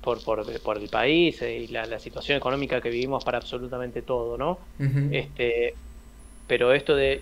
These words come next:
Speaker 1: uy, si tiene el número uno en la tapa, no lo compro porque posiblemente el dos no salga.
Speaker 2: Claro.
Speaker 1: Eso llevó a, al formato libro,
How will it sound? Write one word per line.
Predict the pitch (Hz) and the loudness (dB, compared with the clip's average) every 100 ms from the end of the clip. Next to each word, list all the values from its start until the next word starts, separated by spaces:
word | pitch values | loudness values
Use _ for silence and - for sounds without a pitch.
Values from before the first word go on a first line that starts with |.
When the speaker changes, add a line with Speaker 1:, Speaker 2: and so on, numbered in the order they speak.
| - | 4
Speaker 1:
uy, | 185 175 165 143 | 8 8 6 0
si | - | -8
tiene | 135 151 160 | 0 2 2
el | 147 143 | 2 0
número | 160 160 147 | 2 4 4
uno | 147 165 151 | 4 4 2
en | |
la | 135 131 | 0 0
tapa, | 165 170 139 - | 2 2 0 -2
no | 147 143 | -4 0
lo | 151 143 | 2 4
compro | 165 185 180 | 6 6 4
porque | 135 127 123 | 2 0 -4
posiblemente | - - 127 - 147 143 147 143 156 135 | -6 -6 -4 0 0 2 0 0 0 0
el | 117 | 2
dos | 147 135 | 0 2
no | 135 | -2
salga. | - 120 110 110 117 - - | 0 -2 -2 -6 -8 -10 -14
Speaker 2:
Claro. | - 139 120 113 | 0 2 2 2
Speaker 1:
Eso | 175 175 185 | 0 0 2
llevó | - 143 156 - 190 165 | 4 4 2 6 8 8
a, | 131 127 | 6 6
al | - 123 | 4 0
formato | - 123 156 156 | 0 2 2 2
libro, | 131 143 156 170 180 | 0 0 0 4 6